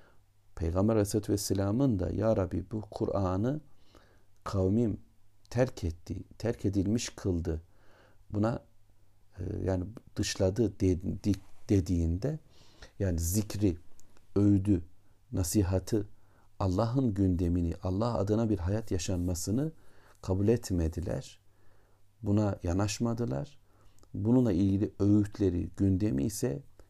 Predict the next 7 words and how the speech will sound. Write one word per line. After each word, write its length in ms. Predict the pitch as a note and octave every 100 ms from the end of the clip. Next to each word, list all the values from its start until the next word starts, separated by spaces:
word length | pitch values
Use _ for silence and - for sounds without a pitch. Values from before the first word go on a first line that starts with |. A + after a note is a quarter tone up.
| -
hiç 380 | - C#3+ - - - - -
hayatlarında 600 | G2+ G2+ G2 F#2+ F#2 G#2+
tutmadılar, 760 | - C3 - F2+ D#2+ D#2+ E2+ E2
gündem 340 | - G2 F#2+ F#2+
etmediler, 800 | A2+ G#2+ F2+ E2 E2 D#2+ E2 -
'Ya 180 | G#2 F#2+
Rabbi' 340 | E2+ D#2+ F#2